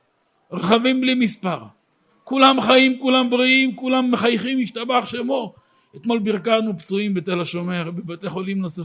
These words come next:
במקומות. זה תור נפל עליו אר פי ג'י. אר פי ג'י והוא חי. ידיים, רגליים מחוברות, השתבח שמו, מה זה? זה ניסים בלי סוף. אבל יש כאן גזרה שחייב לעבור אותה.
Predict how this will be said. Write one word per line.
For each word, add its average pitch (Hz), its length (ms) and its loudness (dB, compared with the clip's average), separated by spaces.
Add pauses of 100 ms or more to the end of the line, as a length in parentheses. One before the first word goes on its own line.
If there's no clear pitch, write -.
במקומות. 180 560 -6 (720)
זה 170 140 -4
תור 202 200 0
נפל 196 220 0
עליו 220 280 -2
אר 214 40 -4
פי - 180 -4
ג'י. 262 420 -6 (120)
אר 233 100 6
פי 277 160 0
ג'י 311 120 -2 (120)
והוא 349 160 2
חי. 330 340 2 (540)
ידיים, 262 400 4
רגליים 269 360 4
מחוברות, 254 640 4 (180)
השתבח 262 400 2
שמו, 285 300 0
מה 285 180 0
זה? 269 260 -4 (960)
זה 160 140 2
ניסים 285 380 0
בלי 302 200 2
סוף. 294 720 4 (1300)
אבל 175 140 -4
יש 240 180 -2
כאן 226 300 -4
גזרה 190 480 0 (200)
שחייב 202 540 -8
לעבור 175 340 -8
אותה. 160 180 -18